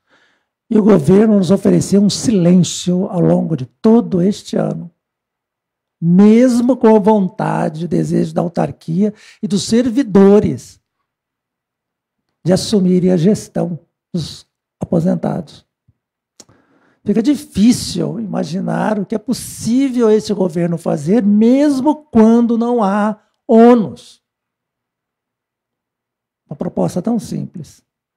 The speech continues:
E esperamos que tenhamos o governo um diálogo mais efetivo, mais objetivo,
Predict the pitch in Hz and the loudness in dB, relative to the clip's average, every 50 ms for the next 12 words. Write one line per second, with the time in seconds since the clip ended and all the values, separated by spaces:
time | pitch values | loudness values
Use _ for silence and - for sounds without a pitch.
0 | _ _ _ _ _ _ _ _ _ _ _ _ _ _ _ _ _ _ _ _ | _ _ _ _ _ _ _ _ _ _ _ _ _ _ _ _ _ _ _ _
1 | _ _ _ _ _ _ _ _ _ _ _ _ _ _ _ _ _ _ - - | _ _ _ _ _ _ _ _ _ _ _ _ _ _ _ _ _ _ -6 -2
2 | 180 180 160 - 226 226 185 165 170 175 175 180 165 - - - - 175 165 165 | -2 -2 -2 -2 -2 0 0 0 0 0 0 -2 -4 -6 -8 -6 -4 -4 -2 -2
3 | - - - - _ _ _ _ - 220 202 190 180 180 196 220 240 240 233 208 | -4 -6 -8 -10 _ _ _ _ 0 2 4 4 4 6 6 6 6 6 6 4
4 | 156 196 175 165 180 165 143 131 151 165 180 185 185 196 208 220 220 240 - - | 4 4 2 2 0 -2 -2 -2 -2 0 0 0 0 -2 -2 -4 -4 -4 -6 -10
5 | _ _ _ _ _ _ _ _ _ _ _ _ - 208 185 147 175 170 180 180 | _ _ _ _ _ _ _ _ _ _ _ _ -2 -2 0 0 0 2 2 0
6 | 175 170 170 175 175 175 170 - 202 - - - 226 226 - - - - 190 202 | 0 0 -2 -2 -2 -2 0 0 -2 0 0 -2 -2 -2 -4 -6 -2 2 4 6
7 | 202 202 175 165 175 202 220 220 233 226 226 _ _ _ _ _ _ _ _ - | 6 6 4 2 0 0 0 0 -2 -4 -8 _ _ _ _ _ _ _ _ -2
8 | 185 190 - 202 190 151 185 170 147 202 202 - - - - - 185 190 202 208 | -2 0 0 0 0 0 -2 -2 0 0 -2 -2 -4 -10 -8 -2 2 4 6 6
9 | 208 180 170 180 214 226 240 254 - | 4 4 2 0 0 0 0 -2 -8